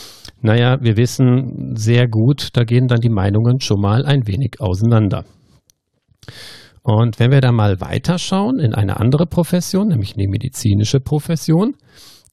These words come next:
die haben für sich den Standpunkt entdeckt, dass Beherrschen somit eine sichere Handlungskompetenz voraussetzt, wozu das Verstehen des Eingriffes nebst typischen Komplikationen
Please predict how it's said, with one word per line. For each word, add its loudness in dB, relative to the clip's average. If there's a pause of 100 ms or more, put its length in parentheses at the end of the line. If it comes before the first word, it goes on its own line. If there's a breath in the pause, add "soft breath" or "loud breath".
die -2
haben 0
für 0
sich 0
den 0
Standpunkt -2
entdeckt, -2 (400 soft breath)
dass -2
Beherrschen -2
somit 0
eine 0
sichere 0
Handlungskompetenz -2
voraussetzt, -8 (640 loud breath)
wozu -2
das 0
Verstehen -2
des -6
Eingriffes -2
nebst -2
typischen -2
Komplikationen -2